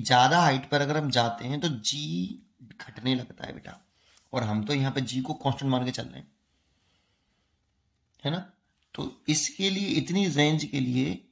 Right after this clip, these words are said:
जब बहुत छोटा हो टेन किलोमीटर तक, तो आप जी को कांस्टेंट एज्यूम कर सकते हो बेटा। चेंज तो हो रहा होगा, बहुत नेग्लिजिबल चेंज आ रहा होगा, लेकिन कांस्टेंट कंसीडर कर सकते हो।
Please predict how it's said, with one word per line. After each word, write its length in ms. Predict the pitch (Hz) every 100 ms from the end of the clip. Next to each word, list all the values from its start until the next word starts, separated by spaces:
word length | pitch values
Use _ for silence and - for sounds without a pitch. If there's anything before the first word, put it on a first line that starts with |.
| -
जब 420 | 120 - - 156
बहुत 360 | 139 156 180 180
छोटा 280 | 127 113 120
हो 300 | 110 143 - _ _ _ - _ _ _ _ - - - _ -
टेन 180 | 156 147
किलोमीटर 360 | 131 123 117 113
तक, 200 | - - _ _ _ _ _ _ _ _ _ _ _ _ _ _ - _
तो 80 | 135
आप 140 | 135
जी 180 | 110 123
को 160 | - 165
कांस्टेंट 720 | - 143 139 - 160 160 185 _ _ _ _ _ _ _ _ _ _
एज्यूम 500 | 127 123 104 160 165
कर 120 | 160 110
सकते 320 | 110 - 120
हो 60 |
बेटा। 280 | 113 - - - - _ _
चेंज 260 | 180 196 208
तो 80 | 143
हो 180 | 120
रहा 120 | 123 120
होगा, 220 | 113 107
बहुत 260 | 143 175 147
नेग्लिजिबल 380 | 139 131 127 131
चेंज 260 | 131 117
आ 80 | 113
रहा 120 | 110
होगा, 200 | 110 139 - _ - - _ _
लेकिन 240 | 120 127 147
कांस्टेंट 400 | - 120 139 131
कंसीडर 300 | 113 107 110
कर 100 | -
सकते 260 | -
हो। 60 | -